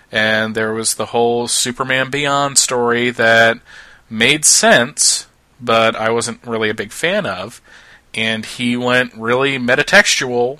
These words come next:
through certain key events of the book, and Aquaman came back, but apparently that wasn't Aquaman. That was the Aquaman of another universe.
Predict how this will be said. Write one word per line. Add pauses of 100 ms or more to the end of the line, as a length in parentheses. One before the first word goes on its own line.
(140)
through
certain (340)
key
events
of
the
book, (640)
and
Aquaman
came
back,
but
apparently
that
wasn't
Aquaman.
That
was
the
Aquaman
of
another
universe.